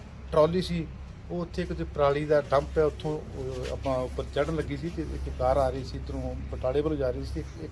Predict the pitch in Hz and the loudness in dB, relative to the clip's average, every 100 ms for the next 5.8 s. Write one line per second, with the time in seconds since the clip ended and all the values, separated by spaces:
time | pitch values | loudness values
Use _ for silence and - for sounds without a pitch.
0 | - 135 151 156 143 139 123 117 104 101 | -2 -2 0 0 0 0 0 -2 -2 -4
1 | - - - - - - - 202 208 180 | -6 -8 -8 -6 -6 -8 0 4 6 4
2 | - 160 - 151 - 185 180 165 160 143 | 4 -2 0 -2 0 0 0 2 2 2
3 | 170 - - - - 151 185 214 180 156 | 0 -2 -4 -6 -2 0 4 4 6 6
4 | 147 160 160 165 160 160 151 156 151 151 | 8 8 6 2 0 0 0 -2 -2 -6
5 | - 170 170 160 147 143 143 | -2 0 0 0 0 2 0